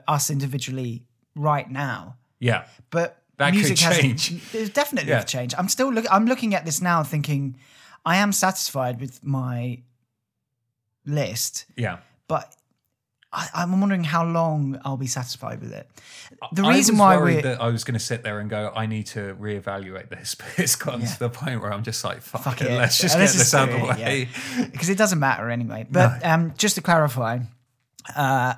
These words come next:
Speaker 1: I don't know Matt's, uh, top ten.
Speaker 2: No, we haven't
Speaker 1: And
Speaker 2: shared
Speaker 1: Matt
Speaker 2: this with
Speaker 1: doesn't
Speaker 2: each
Speaker 1: know
Speaker 2: other.
Speaker 1: mine. So I, we thought, like, instead of putting effort in and doing our research, that we'll just comment on each other's and put each other's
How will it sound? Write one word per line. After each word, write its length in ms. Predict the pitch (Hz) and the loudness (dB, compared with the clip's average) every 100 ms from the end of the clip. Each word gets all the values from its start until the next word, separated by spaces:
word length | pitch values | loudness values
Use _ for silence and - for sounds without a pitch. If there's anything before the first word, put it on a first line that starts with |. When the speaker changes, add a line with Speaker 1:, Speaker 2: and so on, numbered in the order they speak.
| _ | _
Speaker 1:
I 160 | 160 165 | 4 4
don't 220 | 156 135 | 2 -2
know 420 | 131 139 127 120 123 - | -4 -4 -2 -6 -8 -6
Matt's, 560 | 131 113 - - - _ _ _ - | -6 -6 -6 -6 -6 _ _ _ -14
uh, 240 | 104 101 | -10 -8
top 260 | 117 - - | -10 -14 -12
ten. 260 | - 110 | -10 -4
Speaker 2:
No, 180 | 107 123 | 0 2
we 140 | 110 120 | 2 0
haven't 200 | 127 123 | 2 2
Speaker 1:
And 80 | 120 | 4
Speaker 2:
shared 120 | 123 | 2
Speaker 1:
Matt 80 | - | 2
Speaker 2:
this 100 | 104 | -2
with 80 | 127 | -4
Speaker 1:
doesn't 120 | 127 | -4
Speaker 2:
each 40 | |
Speaker 1:
know 60 | 113 | -4
Speaker 2:
other. 180 | 110 - | -4 -4
Speaker 1:
mine. 240 | 117 110 101 - - | -4 -4 -8 -16 -4
So 300 | - 160 156 - | 2 4 2 0
I, 100 | 165 | 0
we 160 | 160 175 | 2 0
thought, 500 | - 208 185 143 - | 4 4 6 2 -2
like, 220 | 151 147 151 | 0 0 2
instead 300 | 147 190 180 | 0 2 0
of 180 | 156 _ | -2 _
putting 420 | 175 147 147 143 151 | -4 0 -2 -2 -2
effort 260 | 147 135 | -2 -2
in 180 | 135 135 | -4 -4
and 380 | 131 127 127 127 | -2 -2 -2 -4
doing 240 | - 135 131 | -4 -2 -2
our 160 | 120 | -2
research, 680 | 120 135 123 110 104 - - - - | 0 -2 -2 -4 -6 -6 -12 -14 -10
that 140 | - 147 | -8 -6
we'll 140 | 147 | -6
just 220 | 139 123 | -4 -8
comment 340 | - 135 135 120 | -6 -4 -4 -4
on 100 | 123 | -4
each 260 | 123 120 127 | -4 -4 -6
other's 340 | 117 120 117 | -4 -6 -4
and 280 | 123 120 123 | -4 -6 -4
put 140 | 139 | -6
each 200 | 131 127 | -4 -6
other's 440 | 127 123 120 120 | -4 -6 -4 -4